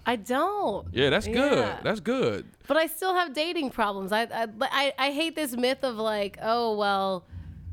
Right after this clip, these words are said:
Speaker 1: you know, if you have issues with your dad, it's difficult to date you." I feel like guys like dating girls with daddy issues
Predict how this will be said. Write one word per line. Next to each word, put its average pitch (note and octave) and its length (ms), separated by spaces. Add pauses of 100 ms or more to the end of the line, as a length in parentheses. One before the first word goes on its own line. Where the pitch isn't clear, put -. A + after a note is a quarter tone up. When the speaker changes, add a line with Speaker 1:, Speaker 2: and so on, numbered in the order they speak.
(140)
Speaker 1:
you A3 80
know, G#3 120
if G3 60
you G#3+ 60
have G#3 120
issues G#3 240
with F#3+ 40
your F#3+ 120
dad, G3 320
it's E3+ 100
difficult G3 400
to F3+ 40
date G#3 280
you." G3+ 160
I F#3 80
feel G#3+ 200
like G3+ 200
guys F#3+ 240
like G3 360
dating G3+ 320
girls G3 220
with F3 100
daddy A#3+ 380
issues F#3 560